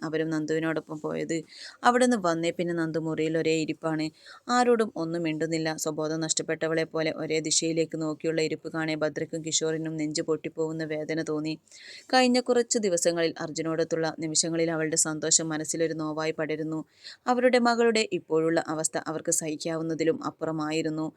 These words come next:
"എൻ്റെ കുട്ടിയൊന്ന് സന്തോഷിച്ച് വന്നതായിരുന്നു കിച്ചേട്ടാ. ദൈവം അതിനും സമ്മതിച്ചില്ല. എൻ്റെ കുട്ടിയുടെ ഇരിപ്പ് കണ്ട് എനിക്ക് സഹിക്കാൻ പറ്റുന്നില്ല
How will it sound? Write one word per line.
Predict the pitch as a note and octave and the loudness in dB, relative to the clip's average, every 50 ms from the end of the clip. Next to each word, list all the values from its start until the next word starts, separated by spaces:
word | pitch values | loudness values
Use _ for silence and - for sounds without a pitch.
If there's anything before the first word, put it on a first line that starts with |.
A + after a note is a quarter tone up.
| _ - - - - - | _ -20 -20 -20 -8 0
"എൻ്റെ | - B3+ B3+ A#3 C4 | 4 4 6 8 8
കുട്ടിയൊന്ന് | B3+ B3 B3 A#3+ B3 A#3 A3+ A3+ | 6 6 6 4 4 4 4 2
സന്തോഷിച്ച് | A3 - F3+ D#3+ D#3 D#3+ E3 - - F3 | 0 -2 -2 0 0 0 0 2 2 0
വന്നതായിരുന്നു | E3 D#3+ D#3 D#3+ E3 - E3 D#3 D#3 D#3+ D#3+ D#3+ | 0 0 0 -2 -2 -2 -2 0 -2 -2 -2 -2
കിച്ചേട്ടാ. | D#3+ D#3 D#3 - E3 D#3 D3+ D#3+ D#3 D#3 - _ _ _ _ _ _ _ - | -4 -4 -2 0 0 0 0 0 -2 -2 -6 _ _ _ _ _ _ _ 6
ദൈവം | C4 C4 C4 B3 B3 A#3+ - - | 8 8 10 8 6 4 0 -2
അതിനും | F3 D#3+ E3 E3+ F3 | 0 0 2 2 4
സമ്മതിച്ചില്ല. | E3 E3+ D#3+ D#3 D#3+ D#3 E3 D#3+ - D#3+ D#3 D#3 D3 - | 2 2 2 2 -2 0 2 0 0 2 0 -4 -4 -4
എൻ്റെ | - D#3 D3+ D#3+ | -6 -4 -2 0
കുട്ടിയുടെ | D#3 D#3+ D#3 D3+ - E3 E3 E3 | 0 0 -2 0 0 2 2 4
ഇരിപ്പ് | E3 D#3 D#3 - E3 | 2 2 0 -4 -4
കണ്ട് | D#3+ E3 D#3+ D#3 D#3 | -2 -2 -2 0 -2
എനിക്ക് | D#3 E3 D#3+ E3+ E3 - | -2 -2 0 0 2 0
സഹിക്കാൻ | E3 D#3 C#3+ C3+ - E3 D#3+ | 0 -2 -4 -4 -4 -2 -2
പറ്റുന്നില്ല | D#3+ D#3+ D#3 - E3 D#3+ E3 D#3+ D#3+ | -2 -2 -2 -2 -2 -2 0 0 0